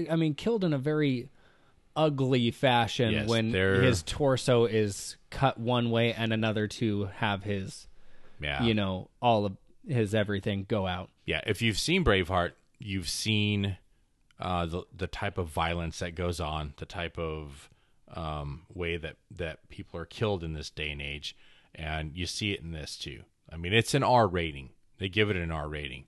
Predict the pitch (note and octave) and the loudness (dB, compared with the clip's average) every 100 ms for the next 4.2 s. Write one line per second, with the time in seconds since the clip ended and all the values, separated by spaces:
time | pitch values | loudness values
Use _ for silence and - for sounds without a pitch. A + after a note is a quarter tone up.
0 | _ C3+ F2+ - - - D#2+ D2+ F2 G2 | _ -4 -4 -8 -10 -4 -4 -4 -4 -4
1 | - G2 E2 D#2 - - _ - G2 G#2+ | -2 -4 -4 -8 -12 -20 _ -6 -4 -4
2 | - _ _ _ _ _ _ F#2 F#2 G2 | -6 _ _ _ _ _ _ -6 -2 0
3 | F#2+ - G#2 G2+ F2 G2 G#2 - D#2+ D#2+ | 0 -2 -4 -2 -2 -4 -6 -6 -4 -4
4 | D#2+ - | -6 -10